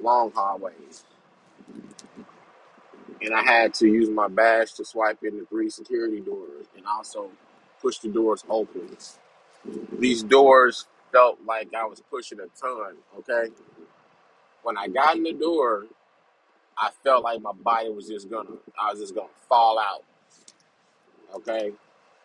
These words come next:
So, I was, I was sweating. It was not a hot day.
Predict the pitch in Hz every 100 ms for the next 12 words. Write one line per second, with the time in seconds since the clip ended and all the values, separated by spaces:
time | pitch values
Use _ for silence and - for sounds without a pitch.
0 | _ _ - - 143 131 123 113 - _
1 | - - _ - - _ _ _ _ _
2 | - - - _ _ - - _ _ 403
3 | - - - - _ _ _ _ _ -
4 | _ _ _ - _ _ _ _ _ -
5 | - - - - _ - - - 117 104
6 | - - - 127 113 - - 131 139 120
7 | 92 - - _ _ _ _ _ _ _
8 | _ - - _ - - _ - - -
9 | 110 120 117 131 107 123 135 113 85